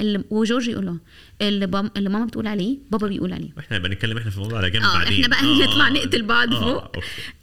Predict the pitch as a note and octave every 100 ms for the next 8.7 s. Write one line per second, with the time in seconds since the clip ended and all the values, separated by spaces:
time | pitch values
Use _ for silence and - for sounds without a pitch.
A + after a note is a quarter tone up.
0 | - G#3+ G3+ G3 F#3+ F#3 A#3+ C#4 - -
1 | - - B3+ D#4 G#4 - - - _ -
2 | F#3+ F3 D4 D4+ F#3+ - - - - -
3 | F#2+ - - - G3 F#3 F3+ F3 - -
4 | B3 A3 F#3 - G#3+ C#4 - G3+ G#3 F#3+
5 | G#3 A#3 - A3+ E4 - - - - -
6 | - - G3+ G#3 G3+ G3 G3 F#3+ - G3+
7 | D4+ - F4+ C4 A#3 A3 A#3 A#3 G3 F#3+
8 | B3+ C4+ A3+ G3 F#3 -